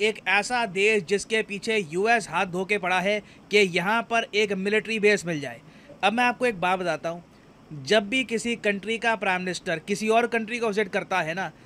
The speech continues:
तो maximum देखा जाता है protocol के हिसाब से कि उस country का विदेश मंत्री आके उनको greet कर लेता है या फिर foreign secretary इस case में। पहली बात तो Papua New Guinea के जो पीएम थे, ये खुद ही आ गए red carpet welcome पे। जैसे ही पीएम मोदी उतरे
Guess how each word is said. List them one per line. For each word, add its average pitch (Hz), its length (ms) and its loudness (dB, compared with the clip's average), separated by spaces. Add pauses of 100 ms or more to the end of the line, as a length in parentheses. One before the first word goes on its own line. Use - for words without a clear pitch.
(280)
तो 269 120 4
maximum 254 800 0
देखा 214 320 2
जाता 214 260 0
है 226 80 4
protocol 214 460 0
के 202 140 2
हिसाब 175 320 0
से 190 260 -6 (280)
कि 233 100 2 (120)
उस 262 160 0
country 233 400 0
का 247 200 2
विदेश 208 440 4
मंत्री 233 300 -2
आके 214 260 2
उनको 214 300 0
greet 202 220 -2
कर 202 140 2
लेता 202 300 0
है 208 180 2
या 190 220 2
फिर 196 160 -2
foreign 185 260 0
secretary 196 540 -2
इस 202 120 0
case 180 300 -2
में। 139 100 -16 (520)
पहली 202 280 2
बात 190 320 -2
तो 208 240 0 (380)
Papua 214 360 2
New 214 200 0
Guinea 208 260 -4
के 214 160 0
जो 214 140 2
पीएम 196 360 -2
थे, 202 160 0 (320)
ये 208 180 6
खुद 196 280 -4
ही 240 100 4
आ 208 140 6
गए 220 300 2
red 190 300 4
carpet 208 440 0
welcome 190 320 0
पे। 220 220 2
जैसे 202 400 4
ही 254 100 2
पीएम 220 340 2
मोदी 220 340 0
उतरे 202 340 4